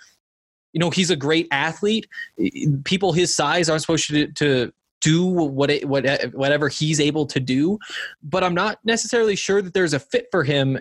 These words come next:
in football. You know, I, I don't necessarily know that he fits a mold that will ever be needed, um, unless he can put on some weight and play tight end, or I, I just don't know. But when you watch him play, you know, they get him the ball in the drag routes and on the slants,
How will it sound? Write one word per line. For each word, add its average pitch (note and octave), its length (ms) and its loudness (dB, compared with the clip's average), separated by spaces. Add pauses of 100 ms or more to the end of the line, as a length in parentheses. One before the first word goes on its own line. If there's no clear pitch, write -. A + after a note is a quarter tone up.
in C3+ 140 0
football. C3 580 -2 (600)
You D3 100 -2
know, E3+ 180 2
I, D#3+ 240 0
I E3 40 2
don't G3 280 -2
necessarily F3+ 480 0
know F3+ 300 0
that D3+ 160 0
he D3+ 140 0
fits F3 240 -2
a D#3 80 2
mold E3 500 0
that D3+ 160 0
will D3 220 0
ever D3 680 0 (600)
be D#3 320 4
needed, D3 600 2 (340)
um, B2 420 -2 (140)
unless D#3 260 2
he F3+ 80 -2
can A3+ 180 0
put G#3 140 -2
on G3 100 2
some E3+ 160 -2
weight E3 240 0
and D#3 140 -4
play D#3 200 2
tight C#3 280 0
end, A#2+ 260 -2 (340)
or B2+ 360 0 (200)
I, - 100 2 (260)
I D3+ 120 0
just D#3+ 200 0
don't D#3+ 120 0
know. F#3 140 0
But D3+ 140 -2
when D3+ 300 -2
you D#3+ 100 2
watch D#3+ 440 0
him G3 120 0
play, D3 480 2 (260)
you C#3 60 0
know, C#3 100 2
they C#3+ 100 2
get D3+ 160 0
him F#3+ 120 2
the F#3 80 -2
ball D#3+ 200 2
in E3 60 0
the D3+ 80 2
drag D3 420 2
routes D3 440 0
and B2+ 80 0
on B2 100 0
the A#2+ 80 2
slants, F3 640 0